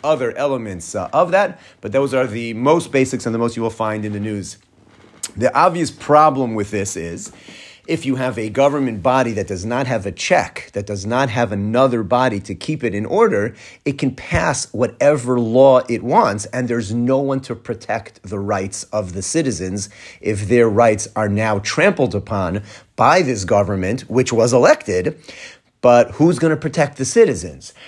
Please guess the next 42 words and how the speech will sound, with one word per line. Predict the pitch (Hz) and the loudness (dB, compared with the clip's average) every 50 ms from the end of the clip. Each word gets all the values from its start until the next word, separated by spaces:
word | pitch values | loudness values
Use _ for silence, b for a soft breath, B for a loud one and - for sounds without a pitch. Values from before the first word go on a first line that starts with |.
| B B | B B
So, | - - 135 - - | 0 4 4 4 4
for | - 147 127 | 4 2 2
example, | 120 113 95 147 165 185 175 - 135 123 117 113 101 | 4 4 6 6 6 6 6 4 2 2 2 2 2
the | 92 123 | 0 0
left | 117 120 135 151 180 165 170 - 135 | 2 4 6 6 6 4 2 0 -4
is | 110 92 - - - | -4 -4 -2 0 0
up | 135 135 - | 0 2 2
in | 143 127 | -2 -2
arms | - - 139 156 156 139 135 123 | -2 -2 0 0 2 2 2 0
saying, | - - 127 123 131 135 127 | 0 -2 0 0 0 0 -2
"This | 104 143 170 165 - | -2 -2 -4 -4 -4
is | 165 151 | -6 -4
not | 170 180 185 | -2 -2 -2
a | 190 170 | 0 -2
democracy | 208 208 233 240 254 - 233 170 - 156 | -2 -2 -2 -2 -2 -2 -4 -4 -2 -2
anymore. | 135 131 120 110 | -2 -2 -2 -2
This | 107 143 135 | -4 -4 -6
is | 156 147 | -6 -6
gonna | 139 151 151 | -4 -4 -4
become | 143 156 139 - 156 151 | -4 -4 -4 -4 -4 -2
an | 156 156 | -2 -4
aristocracy. | 156 160 - - - 160 185 214 202 139 | -4 -4 -4 -6 -6 -6 -6 -6 -6 -8
It's | 143 139 - | -10 -8 -8
gonna | 175 160 | -8 -6
become | 135 160 160 - 170 170 170 175 175 170 B B B B B B B B | -6 -6 -6 -2 0 2 2 2 0 -2 B B B B B B B B
a, | 147 156 156 160 160 160 160 160 156 | 2 4 4 6 6 6 6 6 8
uh, | 151 151 151 151 151 151 151 - 214 - 147 147 139 - 147 | 8 8 8 8 8 8 6 6 4 2 -2 -4 -4 -4 -2
whatever | 160 160 170 190 214 | -2 0 0 0 0
they, | 202 196 175 | 0 -2 -4
all | 147 120 147 170 185 180 | -4 -2 0 2 2 0
the | 170 | 0
different | - 175 - 165 147 | -4 -4 -4 -4 -2
words | 151 160 147 120 131 | -2 -4 -4 -4 -8
you've | 127 113 | -8 -4
seen | - 170 170 165 | -2 -2 -2 0
them | - 139 135 139 | 0 -2 -2 0
use | 151 180 190 175 156 135 | -2 0 0 -2 -2 -4
in | 147 135 | -6 -6
terms | 143 147 135 135 | -4 -4 -4 -2
of | 139 | -2
an | 143 | -2
autocratic, | 131 143 156 165 151 - - 160 165 160 165 160 170 170 170 | 2 2 2 2 0 -4 0 2 4 4 4 4 2 0 -2